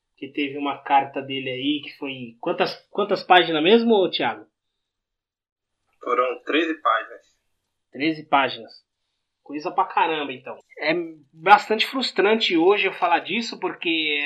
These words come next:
Speaker 1: eu era assim, pouco, eu era, não vou dizer totalmente, mas eu era um pouco contra o Rink. E depois veio o Colangelo e tal.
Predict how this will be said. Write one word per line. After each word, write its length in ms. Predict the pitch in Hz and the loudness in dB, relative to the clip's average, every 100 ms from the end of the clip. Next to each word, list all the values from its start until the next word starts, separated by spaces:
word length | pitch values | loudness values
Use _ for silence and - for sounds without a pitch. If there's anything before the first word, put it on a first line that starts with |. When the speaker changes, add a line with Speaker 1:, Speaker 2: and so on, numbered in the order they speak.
| 143 143 135 131 | -6 -8 -10 -10
Speaker 1:
eu 220 | 139 151 | -10 -6
era 200 | 170 202 | -4 -4
assim, 580 | - - 196 143 123 _ _ _ _ _ _ _ | -6 -4 -2 -2 -6 _ _ _ _ _ _ _
pouco, 380 | 160 151 170 - - - | -10 -10 -10 -16 -18 -8
eu 160 | 160 156 | -4 -2
era, 280 | 165 175 - _ _ _ _ 220 | 2 0 -2 _ _ _ _ -2
não 200 | 220 214 | -2 -2
vou 120 | 220 | -4
dizer 220 | 190 214 | -4 -2
totalmente, 640 | 220 220 208 185 151 - | -2 0 0 0 0 -2
mas 200 | 139 135 | -6 -6
eu 80 | 139 | -4
era 120 | 143 | -6
um 80 | 147 | -4
pouco 220 | 226 226 - | -8 -8 -16
contra 400 | - 160 165 160 | -8 -6 -4 -2
o 120 | 151 135 | -2 0
Rink. 520 | 151 240 247 262 - _ _ - _ _ _ _ _ _ 135 | 0 0 -2 -8 -10 _ _ -20 _ _ _ _ _ _ _
E 100 | 143 | -10
depois 600 | 156 - 160 165 156 143 | -10 -8 -10 -10 -12 -10
veio 280 | 165 180 160 | -6 -6 -8
o 60 | |
Colangelo 760 | - 135 147 208 208 185 147 - | -10 -10 -8 -8 -6 -6 -6 -6
e 40 | |
tal. 240 | 165 180 | -4 -2